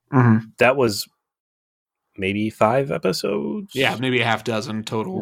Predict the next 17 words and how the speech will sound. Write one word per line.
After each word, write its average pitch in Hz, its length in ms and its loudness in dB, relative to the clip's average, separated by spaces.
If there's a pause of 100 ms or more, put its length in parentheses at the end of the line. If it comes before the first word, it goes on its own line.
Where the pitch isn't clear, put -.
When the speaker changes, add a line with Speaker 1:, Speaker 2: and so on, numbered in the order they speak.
(140)
Speaker 2:
Really 139 380 2
dedicated 113 680 0
to 101 40 -10
the 104 120 2
actual 104 340 0
meta 101 340 -2
plot 101 400 -2
of 98 280 -10 (300)
get 117 240 0 (180)
Voyager 98 560 -4
back 95 320 -6
in 92 80 -12
the 90 100 -12
Alpha 87 260 -16
Quadrant. - 520 -16 (500)
So - 140 -4
that's 214 320 0